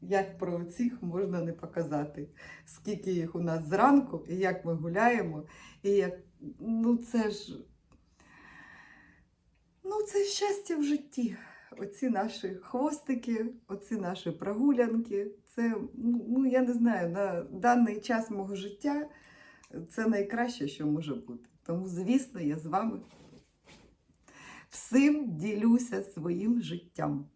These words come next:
<clears throat> Трошки захрипла. А ще мені інколи кажуть: «Тетяна, у вас інколи, ем, більше зморшок, інколи менше, ви там щось робите». Я вам скажу, це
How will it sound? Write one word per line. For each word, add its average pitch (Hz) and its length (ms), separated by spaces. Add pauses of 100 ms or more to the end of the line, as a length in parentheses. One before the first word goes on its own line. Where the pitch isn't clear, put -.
(440)
<clears throat> 294 920
Трошки 208 420
захрипла. 160 640 (600)
А 185 60
ще 254 180
мені 226 200
інколи 185 360
кажуть: 151 380 (400)
«Тетяна, 254 400
у 240 40
вас 247 240
інколи, 254 480 (400)
ем, 190 760 (320)
більше 247 680
зморшок, 226 680
інколи 262 380
менше, 311 480
ви 220 160
там 220 220
щось 226 280
робите». 156 400
Я 302 160
вам 349 180
скажу, 165 420 (100)
це 208 200